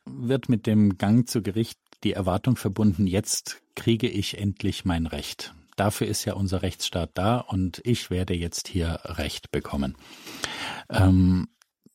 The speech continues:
wir haben schon ein bisschen angesprochen, dass, äh, schon da könnte es unter Umständen hapern, denn, ähm, ich muss verschiedene Dinge davor berücksichtigen. Zum Beispiel,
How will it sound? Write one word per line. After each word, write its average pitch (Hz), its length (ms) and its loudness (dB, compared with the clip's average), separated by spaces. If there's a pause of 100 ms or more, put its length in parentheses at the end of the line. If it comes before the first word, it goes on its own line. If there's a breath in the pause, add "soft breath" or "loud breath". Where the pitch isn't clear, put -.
(460)
wir 110 280 0
haben 120 120 6
schon 113 140 6
ein 107 40 6
bisschen 101 260 2
angesprochen, 139 680 2
dass, - 480 -2
äh, 101 580 -2
schon 107 240 4
da 107 260 4
könnte 123 420 0
es - 200 -2
unter 107 260 -2
Umständen 98 640 0
hapern, 131 600 2
denn, 107 460 6
ähm, 98 300 0
ich - 100 -8
muss - 300 0
verschiedene - 720 2
Dinge 131 280 4
davor 110 360 0
berücksichtigen. 117 760 2 (320 loud breath)
Zum 107 200 2
Beispiel, 104 500 2